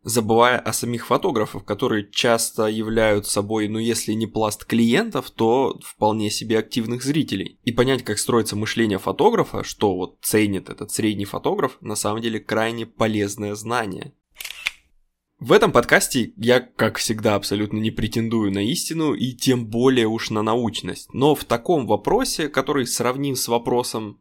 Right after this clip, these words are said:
«а в чем смысл жизни и вообще?» просто глупо делать общую оценку, исходя только из собственного опыта. Я это прекрасно понимал. В итоге я сделал подборку фотографов из своих знакомых, которых знаю лично,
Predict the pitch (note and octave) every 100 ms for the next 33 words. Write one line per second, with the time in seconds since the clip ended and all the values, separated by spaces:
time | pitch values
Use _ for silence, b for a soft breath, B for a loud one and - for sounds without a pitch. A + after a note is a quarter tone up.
0 | _ - G2+ - - A2 G#2+ - A2+ A2+
1 | G#2+ G2 F#2+ G2 G2 A2 B2+ A#2+ A2+ G#2+
2 | - G#2 G2 G2 - A2+ C3+ E3+ - -
3 | - - B2 - A2 D3 G3 B2 A#2 D3
4 | B2 - - B2+ - G2+ G2+ F3+ F#3+ G#2+
5 | - G2+ A#2 - A#2+ A2+ A2+ G#2 - -
6 | - G#2 G2+ F2+ - G2+ G#2+ A#2 - G2+
7 | G#2+ G#2+ A2 G#2 G2+ G2 - - A#2+ A#3
8 | D#3+ G#2+ B2 D#3+ _ - C3+ D3 C3 G#2+
9 | C#3 B2+ A#2 A2+ G2 - G#2+ G#2+ G2+ -
10 | - - - - G2+ G2 G#2+ C3+ E3 A3
11 | G#3 - D3 D3+ D3 A2+ A2 B2 G#2+ G#2+
12 | - - -